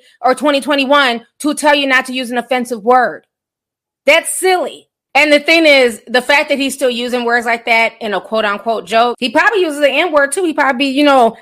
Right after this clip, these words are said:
making jokes about niggers and shit. I'm just saying. So I just think it was just stupid.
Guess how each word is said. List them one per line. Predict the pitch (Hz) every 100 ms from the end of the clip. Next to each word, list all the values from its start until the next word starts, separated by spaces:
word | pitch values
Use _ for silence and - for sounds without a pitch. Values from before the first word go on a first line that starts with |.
| -
making | 233 254 262
jokes | 240 269 277
about | 240 233
niggers | 233 285 330 262 202
and | 180 175
shit. | - 175 - _ _ _ -
I'm | 247 370
just | 294 277
saying. | 294 294 190 151 - _ _ _
So | - 262
I | 262
just | 294 349
think | 359 339
it | 320
was | 254
just | 247 -
stupid. | - 254 254 277 285